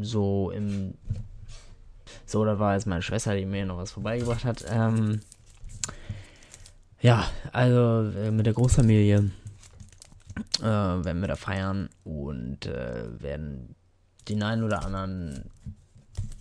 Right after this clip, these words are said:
ja, lustigen Tag, also den Lust, der, es wird immer anstrengend, so mit zwanzig Leuten in der Bude zu hocken und alle gehen sich irgendwie auf die Nerven nach einer Zeit und so. Aber da gibt's natürlich auch lecker Essen morgen.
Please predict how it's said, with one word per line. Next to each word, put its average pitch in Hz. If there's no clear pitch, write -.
ja, 160
lustigen 104
Tag, -
also 98
den 98
Lust, -
der, 92
es 104
wird 117
immer 113
anstrengend, 117
so 107
mit 104
zwanzig 107
Leuten 107
in 107
der 104
Bude 120
zu 110
hocken 107
und 110
alle 110
gehen 113
sich 131
irgendwie 110
auf 107
die 123
Nerven 117
nach 113
einer 110
Zeit 110
und 113
so. 110
Aber 127
da 135
gibt's 135
natürlich 123
auch 110
lecker 117
Essen 123
morgen. 120